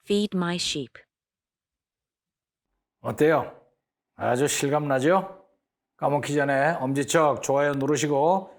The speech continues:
Speaker 2: 아직도 구독 중이 아닌 상태로 듣고 계신 분은 구독을 꼭 눌러두시기 바랍니다. 자,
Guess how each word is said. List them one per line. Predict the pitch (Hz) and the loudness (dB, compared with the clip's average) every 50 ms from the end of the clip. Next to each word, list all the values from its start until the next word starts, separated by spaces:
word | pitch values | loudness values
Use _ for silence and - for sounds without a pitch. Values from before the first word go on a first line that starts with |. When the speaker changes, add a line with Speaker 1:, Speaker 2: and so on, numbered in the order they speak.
| _ _ _ _ | _ _ _ _
Speaker 2:
아직도 | - - 127 131 135 135 - 160 143 139 | -6 -4 -4 -4 -4 -4 -4 -4 -4 -4
구독 | - - 143 147 151 160 156 - - | -6 -6 -4 -2 0 0 -2 -2 -4
중이 | - 160 156 165 | -6 -4 -4 -4
아닌 | 165 - - 135 160 175 175 170 | -2 0 0 2 2 0 0 0
상태로 | 156 165 156 151 131 - 165 180 202 202 202 - | 0 0 -2 0 0 0 2 2 2 0 -2 -6
듣고 | - - 151 147 | -8 -6 -4 -2
계신 | 139 135 123 - 127 123 | -2 -2 -2 -4 -4 -6
분은 | 110 107 107 117 143 147 - | -4 -4 -4 -6 -6 -8 -10
구독을 | - - 131 123 123 127 123 139 135 127 - | -10 -8 -6 -4 -4 -2 -2 -4 -4 -4 -4
꼭 | - 160 151 151 139 127 | -4 -2 -2 -4 -4 -6
눌러두시기 | 131 131 131 131 127 123 123 117 - 131 123 123 117 | -6 -4 -2 -2 -4 -4 -6 -8 -8 -6 -6 -6 -4
바랍니다. | 107 120 117 117 120 117 110 110 135 165 170 170 - _ _ _ _ _ _ _ _ _ _ _ _ _ - | -2 -2 -2 -2 -4 -6 -4 -2 -2 -2 -2 -6 -10 _ _ _ _ _ _ _ _ _ _ _ _ _ -4
자, | - 131 127 | -2 0 0